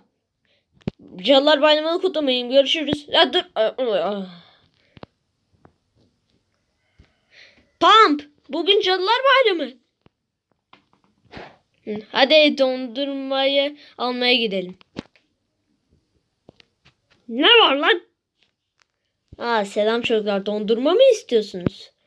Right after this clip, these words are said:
Korkunçlu dondurma istiyoruz. Aa, sizin için bir şeyim var. Ah, ah, ah. Alın çocuklar.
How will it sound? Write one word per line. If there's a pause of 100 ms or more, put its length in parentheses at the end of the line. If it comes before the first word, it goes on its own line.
(320)
Korkunçlu
dondurma
istiyoruz. (280)
Aa,
sizin
için
bir
şeyim
var.
Ah, (200)
ah, (260)
ah. (460)
Alın
çocuklar.